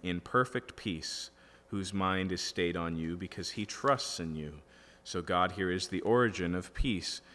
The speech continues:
And then notice in verse twelve, "O Lord, you will ordain, ordain peace for us, for you have indeed done for us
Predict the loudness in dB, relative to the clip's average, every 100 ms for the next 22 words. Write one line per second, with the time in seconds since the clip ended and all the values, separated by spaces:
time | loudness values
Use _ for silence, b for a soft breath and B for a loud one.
0 | B B B 2 6 8 8 8 8 6
1 | 4 2 2 4 4 4 -2 4 8 8
2 | 6 4 2 4 4 4 6 6 6 4
3 | 0 -2 2 4 4 4 4 4 6 4
4 | 6 6 6 6 2 -2 -4 -2 -4 -8
5 | -14 -2 0 0 -2 -10 -12 B B -2
6 | 0 2 2 2 2 2 2 4 4 4
7 | 0 -2 B B -12 6 8 10 8 4
8 | 4 4 4 0 -8